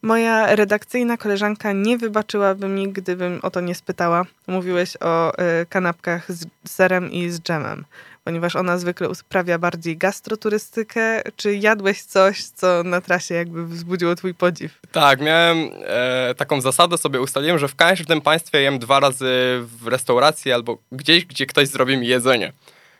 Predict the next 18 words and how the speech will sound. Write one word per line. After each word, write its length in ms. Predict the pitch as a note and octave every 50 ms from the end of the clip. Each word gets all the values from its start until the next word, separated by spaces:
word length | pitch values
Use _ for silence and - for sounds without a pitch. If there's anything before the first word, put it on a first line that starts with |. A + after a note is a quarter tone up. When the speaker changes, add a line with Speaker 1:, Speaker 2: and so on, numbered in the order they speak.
| _ - -
Speaker 2:
E, 580 | - A#2 A#2 A#2 A#2+ A#2+ A#2+ A#2+ A#2+ A#2 A#2+ A#2+
więc 320 | A2+ C3 C3 C3 C3 B2+ -
tak 140 | - C3+ C3+
naprawdę 680 | C#3 C3+ C#3 D3 D3 C#3 C#3+ C#3+ D3 C#3+ C#3+ C#3+ C3+ A#2 - _ -
jadłem 260 | B2 C#3 C#3+ E3 D#3+
żabie 260 | C#3+ D3+ C#3+ C3+ C#3+
łódka 420 | C#3 C#3 C3 - - G#2+ G#2 A#2 B2 -
we 120 | - B2 A#2+
Francji. 580 | - - A#2+ A#2 B2 - - D3 D#3+ F#3+ G#3 _ _ _ _ _ _ _ _ _ -
Było 180 | A2+ A2+ A#2
to 140 | A2+ - A2
takie 520 | - A2+ A2 - - A2+ A2+ A2+ A2+ B2 B2 - -
dosyć 360 | C3+ F3 G3+ - A#3 F#3 -
ciekawe 340 | - D#3 - D3 C#3+ D#3 E3
przeżycie. 580 | - - F#3+ E3+ F3 F#3 F3+ - G#3+ A3 A#3 - _ _ _ _ _ _ _ _ _ _ -
E, 280 | - - A#2+ B2 B2 C3
polecam 360 | - F#3+ G3+ G3+ F#3 G3 E3+
spróbować 680 | - - - - C3+ A#2+ A#2+ B2+ D#3 F3 - - -